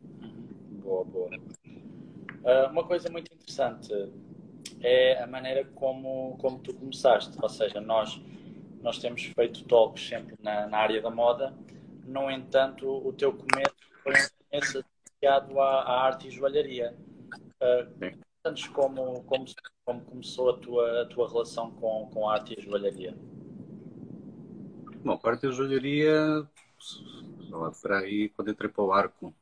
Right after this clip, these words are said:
Speaker 2: não é? Eu, mas eu comecei a trabalhar com dezasseis anos. Ah, comecei a fazer acessórios de moda numa loja. Na altura nem sequer me inter-, quer dizer, interessava mais ou menos por moda, por joalharia. Não, não tinha bem as coisas definidas, porque nunca, nunca quis,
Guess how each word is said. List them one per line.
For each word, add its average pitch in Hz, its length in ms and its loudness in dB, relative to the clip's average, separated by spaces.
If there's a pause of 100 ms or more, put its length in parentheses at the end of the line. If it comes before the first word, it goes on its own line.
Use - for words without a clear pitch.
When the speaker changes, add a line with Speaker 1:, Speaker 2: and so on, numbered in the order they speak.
Speaker 2:
não 87 160 -6
é? 90 140 -4 (100)
Eu, 90 180 -2
mas 98 140 -4
eu 107 80 -4
comecei 107 220 -4
a - 20 -6
trabalhar 110 260 4
com 113 100 -2
dezasseis 98 400 -4
anos. 87 360 -6 (840)
Ah, 85 180 -6 (260)
comecei 95 340 -4
a 87 60 -10
fazer 98 240 -8
acessórios 101 400 -2
de 107 60 -2
moda 113 240 2
numa 117 140 0
loja. 139 440 4 (420)
Na 95 120 -4
altura 101 280 -2
nem 101 140 2
sequer 101 280 0
me 101 100 -2
inter-, - 140 -12 (140)
quer - 80 -2
dizer, 87 120 -2
interessava 98 280 0
mais 98 180 -2
ou 104 60 0
menos 104 160 -4
por 117 120 -8
moda, 135 280 0
por - 140 -14
joalharia. 101 500 -4
Não, 87 520 -10
não 92 180 -12
tinha 95 160 -6
bem 98 100 -2
as 90 80 -4
coisas - 220 -10
definidas, 101 380 -4
porque - 140 -10
nunca, 90 160 -8 (120)
nunca 92 260 -4
quis, 95 400 -2